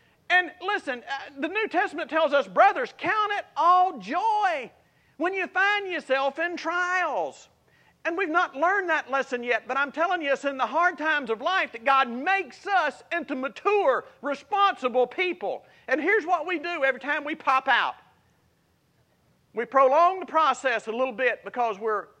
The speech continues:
refusing to be responsible. Hey, why did drought come in the first place? Well, drought comes, God's Word says, because His people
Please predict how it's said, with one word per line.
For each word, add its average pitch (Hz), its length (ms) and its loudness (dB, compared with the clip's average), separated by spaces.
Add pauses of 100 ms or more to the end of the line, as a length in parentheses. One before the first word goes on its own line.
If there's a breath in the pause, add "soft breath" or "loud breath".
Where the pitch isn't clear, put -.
(160)
refusing 233 640 -4
to 165 40 -20
be 247 160 -6
responsible. 220 800 -8 (800 soft breath)
Hey, 339 100 6
why 349 260 2
did 339 120 -6
drought 320 400 0
come 311 240 2
in 254 100 -8
the - 60 -12
first 285 340 0
place? 175 460 -4 (160)
Well, 262 100 6
drought 349 400 2
comes, 254 300 -2
God's 262 320 2
Word 339 320 -2
says, 240 260 0
because 262 380 0
His 262 180 -4
people 247 640 0